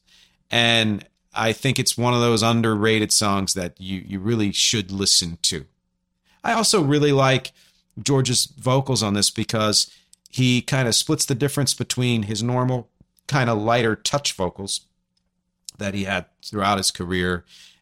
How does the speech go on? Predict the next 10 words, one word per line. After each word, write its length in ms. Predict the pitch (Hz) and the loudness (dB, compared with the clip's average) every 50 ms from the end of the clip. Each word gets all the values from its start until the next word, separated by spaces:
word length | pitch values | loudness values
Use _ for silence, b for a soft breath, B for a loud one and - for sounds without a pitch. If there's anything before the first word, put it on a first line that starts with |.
| B | B
and 400 | - 123 120 123 123 123 123 120 - | -2 0 2 2 2 2 2 0 0
a 100 | - 123 | 0 0
little 220 | 123 135 135 131 | 2 2 2 2
bit 200 | 123 127 127 131 | 2 0 -2 -2
more 480 | 127 120 120 120 117 113 107 98 80 - 95 _ | -2 -2 0 2 2 2 0 -2 -4 -8 -16 _
bite 520 | - 107 110 113 107 - _ - - - - _ _ _ _ _ _ _ _ _ _ _ _ _ _ _ _ _ - | -2 0 0 0 -4 -4 _ -4 -4 -4 -8 _ _ _ _ _ _ _ _ _ _ _ _ _ _ _ _ _ -14
i-, 40 | |
in 440 | 87 - - 87 87 - 101 95 90 | -14 -12 -12 -14 -12 -10 -10 -8 -8
there 220 | 85 76 67 65 - | -8 -8 -10 -12 -6
too. 280 | - - - 85 - - | -4 -4 -4 -4 -6 -8